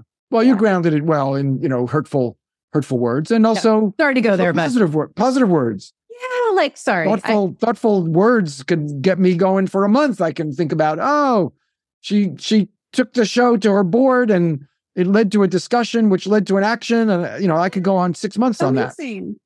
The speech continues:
Speaker 1: So, yeah, okay.
Speaker 2: Either way, and
Speaker 1: I
Speaker 2: on a
Speaker 1: see.
Speaker 2: continuum. Words are on a continuum, just like all energetic things are on a continuum. But yeah, that they, but they do either have a negative or positive charge. So.
Speaker 1: Is that your background? You have a degree in, uh, in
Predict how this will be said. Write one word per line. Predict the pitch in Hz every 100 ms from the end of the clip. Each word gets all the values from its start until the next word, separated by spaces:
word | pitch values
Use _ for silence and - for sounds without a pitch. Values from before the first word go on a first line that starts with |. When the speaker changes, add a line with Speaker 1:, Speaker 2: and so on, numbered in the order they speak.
| _ -
Speaker 1:
So, | 127 98 _ -
yeah, | 123 - - _ -
okay. | 123 - _ _ -
Speaker 2:
Either | 330 320 220
way, | 160 - _ _ _ -
and | 302 294
Speaker 1:
I | 262
Speaker 2:
on |
a | 233
Speaker 1:
see. | 247
Speaker 2:
continuum. | 226 165 147
Words | 196 247
are | 247
on | 233
a | 226
continuum, | 226 214 185 180 175
just | 175
like | 170 160
all | 165 160 160
energetic | 160 147 139 143
things | - -
are | -
on | -
a |
continuum. | - - 190 135 50
But | -
yeah, | - - _ _ _ -
that | 185 190
they, | 233 190
but | 208
they | 226
do | 233 254
either | 220 220
have | 190
a |
negative | 185 180 165
or | 160
positive | - 170 156 143 143
charge. | - - -
So. | - - _ _ _ _ _ _ _ _ _ _ _ _ _ _ _ _ _ _ _ _ _ _ _ _
Speaker 1:
Is | 131
that | 196
your | 185
background? | 180 185 226 233 214 _
You | 147
have | 147
a |
degree | 147 156 185
in, | 185 185 185
uh, | 185 185 175
in | 180 180 -